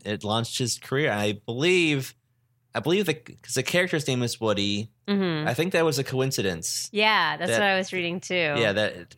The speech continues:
Speaker 1: uh, Woody, yeah, the character's named Woody, and
Speaker 2: Yeah.
Speaker 1: a guy named Woody happened to get it.
Speaker 2: Yeah, yeah, they had written it before they even held auditions, and then, yeah. The thing, too, about, like, Woody's character,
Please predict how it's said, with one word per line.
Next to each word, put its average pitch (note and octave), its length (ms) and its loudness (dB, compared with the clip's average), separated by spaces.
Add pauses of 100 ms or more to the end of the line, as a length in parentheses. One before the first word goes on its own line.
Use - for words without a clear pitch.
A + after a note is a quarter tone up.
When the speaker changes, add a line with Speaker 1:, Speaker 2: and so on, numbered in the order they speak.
Speaker 1:
uh, F#2+ 380 2
Woody, A#2+ 600 0
yeah, A#2 240 0
the G2+ 120 -2
character's B2+ 420 -2
named B2 140 -2
Woody, G#2+ 280 2
and G2+ 320 -2
Speaker 2:
Yeah. F#3+ 220 2
Speaker 1:
a C3+ 160 4
guy C#3+ 60 2
named C3+ 180 2
Woody A2+ 220 0
happened G#2 320 -2
to C3 80 -4
get G2 160 0
it. A#2+ 280 -4 (140)
Speaker 2:
Yeah, E3 440 2 (220)
yeah, E3 300 0
they D#3 140 -2
had D3 120 -4
written E3+ 220 -2
it E3 140 -2
before D#3+ 320 -4
they E3 160 -4
even D3+ 160 -4
held D#3+ 220 -2
auditions, D3+ 840 -6 (100)
and E3 160 -6
then, C#3+ 420 -6 (800)
yeah. C#3+ 420 -2 (100)
The G3 100 -6
thing, A#4+ 320 0
too, B3+ 300 0
about, E3+ 400 0 (440)
like, F3 380 -2
Woody's E3+ 380 -2
character, F3 720 0